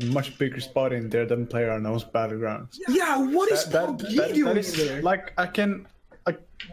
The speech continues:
Speaker 1: honestly, I could, I can accept they bringing in, like, an, uh, like, early access game, but not, not PlayerUnknown's. It's, it's such a broken game.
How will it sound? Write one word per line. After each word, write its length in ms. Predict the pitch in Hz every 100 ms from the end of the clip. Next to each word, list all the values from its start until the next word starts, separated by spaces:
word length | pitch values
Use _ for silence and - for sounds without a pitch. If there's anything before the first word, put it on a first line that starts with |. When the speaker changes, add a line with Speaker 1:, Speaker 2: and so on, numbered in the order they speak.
| 208
Speaker 1:
honestly, 480 | 170 - 185 202 190
I 40 |
could, 300 | 165 170 160 - - -
I 60 | 156
can 140 | 208
accept 480 | 196 - 135 143 -
they 260 | 143 139 139 -
bringing 480 | 147 147 139 135 127
in, 240 | 135 135
like, 240 | 120 117 -
an, 300 | 117 117 117
uh, 180 | 110 107 - - -
like, 180 | 113 - - -
early 260 | 135 127 123
access 300 | 117 - 151
game, 400 | - 175 190 190 _ _ _ _ - - - _ _ - -
but 360 | 135 135 - - _ _ -
not, 360 | 180 156 175 170 - - -
not 200 | 170 160
PlayerUnknown's. 500 | 151 117 110 104 113
It's, 200 | 131 - -
it's 160 | -
such 220 | - 170
a 60 | -
broken 680 | 117 - 120 123 127 117 113
game. 380 | 107 107 120